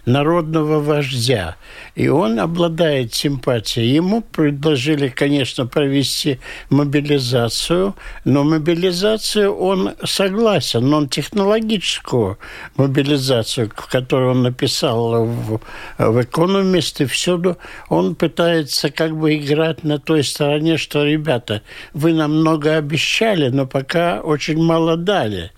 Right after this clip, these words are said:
И вы должны думать не о том, что это Вторая мировая война, окопная какая-то, э, затратная, а вы должны нам дать новые технологии,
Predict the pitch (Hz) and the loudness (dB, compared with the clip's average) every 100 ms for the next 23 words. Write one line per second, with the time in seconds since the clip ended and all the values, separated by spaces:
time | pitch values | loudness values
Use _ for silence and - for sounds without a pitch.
0 | - - - - 127 139 147 160 165 160 | -20 -20 -8 0 2 2 2 0 2 0
1 | 135 165 175 151 147 170 175 143 - 151 | 2 2 2 0 0 0 0 -2 0 0
2 | 151 143 214 233 185 - 156 - 131 - | 0 -2 -2 -2 -2 0 0 0 -4 0
3 | 165 160 147 131 135 135 127 143 127 127 | 0 2 0 0 0 2 0 0 0 0
4 | 127 143 143 127 107 - - - 127 - | 0 0 0 -2 -4 -12 -8 -4 -2 0
5 | 165 - - 127 117 113 120 - 123 117 | -2 -2 -4 -2 0 -2 -6 -2 0 0
6 | 107 127 110 110 - - - 127 123 135 | -2 -2 -2 -4 -12 -10 -2 0 2 0
7 | 117 143 131 160 147 123 - 117 113 117 | 0 0 0 0 -2 -4 -2 0 0 0
8 | 135 160 202 190 175 135 175 175 170 151 | 0 0 0 2 2 0 0 2 2 2
9 | 156 160 - 151 156 156 143 135 127 123 | 2 0 0 2 2 2 0 0 -4 -6
10 | 123 131 151 190 202 196 | -2 0 0 0 0 0